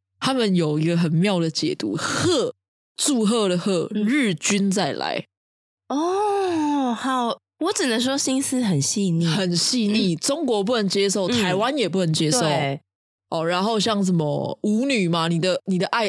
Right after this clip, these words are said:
Speaker 1: 哎，
Speaker 2: 嗯。
Speaker 1: 被禁哦，你的爱。
Speaker 2: 朱大哥，嗯。
Speaker 1: 因为什么？<laughs> 太骚包了。
Speaker 2: 太，就是那个民风不太能接受。
Speaker 1: 雷梦娜嘛，那个亚萍姐的
Speaker 2: 嗯哼。
Speaker 1: 也不能，因为太悲惨了，
Speaker 2: 嗯，嗯，
Speaker 1: 哦，不行。
Speaker 2: 嗯。
Speaker 1: 然后热情的沙漠不行。
Speaker 2: 嗯。
Speaker 1: 哦，我的热情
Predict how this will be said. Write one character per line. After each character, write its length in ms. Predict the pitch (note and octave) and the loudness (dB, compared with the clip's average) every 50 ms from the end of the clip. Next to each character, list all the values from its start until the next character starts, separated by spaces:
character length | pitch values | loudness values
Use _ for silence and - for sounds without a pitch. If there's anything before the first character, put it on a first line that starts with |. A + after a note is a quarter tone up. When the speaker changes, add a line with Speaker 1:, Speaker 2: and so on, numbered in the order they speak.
| - - | -2 -2
Speaker 1:
哎， 80 | G3 E3 | -2 -2
Speaker 2:
嗯。 140 | G3 G3 | 0 0
Speaker 1:
被 80 | F3+ A#3 | -2 -2
禁 300 | A#3 - - B3 F#3+ F3+ | -2 -2 -2 0 0 0
哦， 180 | E3+ D#3+ D#3+ D#3+ | 0 0 0 0
你 60 | D#3+ | 0
的 80 | F3 - | 0 2
爱。 160 | - G3 F#3 | 2 2 2
Speaker 2:
朱 60 | F3+ | 2
大 60 | F3+ | 2
哥， 160 | F3 F3 F3+ - _ _ - | 0 -2 -4 -6 _ _ -6
嗯。 280 | G#3+ A3 G3 D#3+ D3+ E3+ - _ _ - | -4 -2 -2 -2 -4 -6 -10 _ _ -6
Speaker 1:
因 120 | G#3+ B3+ | -2 0
为 80 | C4+ C#4 | 0 0
什 80 | A3+ | 0
么？ 80 | A3+ G#3 - - - - | 0 0 0 0 0 -2
<laughs> 180 | - - - - | -2 -4 -4 -4
太 140 | - A#3 G#3 | -2 -2 0
骚 220 | G3+ - F3+ E3+ | 0 0 -2 -2
包 260 | F3 - D#3 D#3+ E3 | -2 -2 -2 0 0
了。 80 | E3+ C#4 | 0 -2
Speaker 2:
太， 340 | - - C#4+ D4 C4 G3 F#3 | -2 -2 -2 0 0 2 0
就 180 | F3+ - A3 G#3+ | 0 0 0 0
是 240 | G3 G#3+ G#3 F#3+ F#3+ | 0 0 0 0 0
那 160 | G#3 A#3 A3 | 0 0 -2
个 80 | G3+ | -2
民 240 | F3+ F3 E3 D#3+ E3+ | -2 0 -2 -2 -2
风 200 | E3 G3 F#3 F#3 F3+ | -4 -4 -4 -4 -4
不 120 | - E3+ | -4 -4
太 140 | D#3 F3 E3 | -2 -2 0
能 160 | D#3+ D#3 C#3+ | 0 -2 -4
接 240 | C#3+ - C#3+ C3+ C#3 | -2 -2 -2 0 0
受。 300 | D3 - - C#3+ E2 - - _ - | -2 -2 -2 -4 -4 -6 -10 _ -10
Speaker 1:
雷 240 | - F3 G3+ G3+ G#3 | -6 -2 0 0 0
梦 200 | A3 B3+ A3+ G#3 | 0 0 -2 -2
娜 220 | G#3 A3 G3 E3 D3 | 0 0 0 0 -2
嘛， 140 | A2+ F2 | -2 -2
那 100 | - F3+ F3+ | -2 -2 -2
个 480 | - - D#3+ D#3 C3 G2 D2+ A#1+ G1+ G1+ - - - - - - - - _ | 0 0 0 0 0 0 0 -2 -2 -4 -6 -6 -8 -10 -10 -12 -14 -14 _
亚 200 | - F3+ G3+ F3+ | -4 -2 -2 0
萍 180 | F3 G#3+ G3 G#3+ | 0 0 0 0
姐 240 | G#3+ G#3+ G#3 F3 D3 | 0 0 0 0 0
的 140 | C#3 C3 F#2+ | 0 -2 0
Speaker 2:
嗯 160 | - G#3 G3 | 0 0 0
哼。 0 | |
Speaker 1:
也 80 | F#3+ | 0
不 140 | - - C4 | 0 -2 -2
能， 160 | D4+ - F3 | -2 -2 -2
因 40 | F#3+ | -2
为 80 | G#3+ A3 | -2 -2
太 160 | A3+ A#3 G3+ | -2 -2 -2
悲 200 | D#3 F3+ F3 E3+ | -2 -2 -2 -2
惨 160 | E3 - E3+ - | -2 -2 -4 -4
了， 60 | - C4+ | -2 -2
Speaker 2:
嗯， 120 | A#3+ - | -2 -2
嗯， 100 | - E3 | -2 -2
Speaker 1:
哦， 80 | E3+ E3 | 0 0
不 100 | A3+ B3 | 0 0
行。 300 | F#3+ F3 - E3 - - | 0 0 -2 -2 -4 -6
Speaker 2:
嗯。 20 | - | -6
Speaker 1:
然 120 | - F3 | -4 -2
后 60 | F#3+ | -2
热 240 | G#3 A#3 D#4 D#4 B3+ | 0 0 0 0 0
情 180 | - - G#3 F#3+ | 0 0 0 2
的 80 | G3 | 2
沙 240 | G3 F#3+ - F#3+ G3 | 2 2 2 0 2
漠 160 | G#3 A3 G3+ | 2 2 0
不 140 | E3 E3 F3 | 2 2 2
行。 180 | F3+ - - - _ _ _ - | 0 0 -2 -6 _ _ _ -4
Speaker 2:
嗯。 100 | G#3+ A3 | -2 0
Speaker 1:
哦， 80 | - | 0
我 260 | - E3 F#3 A3 B3+ B3+ | 2 2 2 0 0 0
的 160 | B3 C#4 C#4 C#4 | 0 0 0 2
热 260 | C#4 C#4 B3+ A#3+ A#3 | 0 2 0 0 0
情 220 | - C4 C4 C#4 | 0 -2 -2 -4